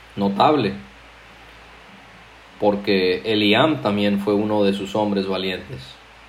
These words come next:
Veintitrés, treinta y cuatro. Esto la hacía a ella nieta de Aitofel. Veintitrés, treinta y cuatro.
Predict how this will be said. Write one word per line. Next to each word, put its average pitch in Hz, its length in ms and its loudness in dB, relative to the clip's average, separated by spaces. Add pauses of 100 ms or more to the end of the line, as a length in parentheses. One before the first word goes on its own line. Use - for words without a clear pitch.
(100)
Veintitrés, 101 600 -2
treinta 101 300 -2
y 98 40 -2
cuatro. - 340 -4 (1120)
Esto 120 500 4 (720)
la 104 220 4
hacía 117 720 4
a 107 120 2
ella 117 480 4
nieta 123 640 2
de 107 280 2
Aitofel. 107 680 0 (280)
Veintitrés, 104 680 0
treinta 110 260 -2
y 98 60 0
cuatro. 104 340 -2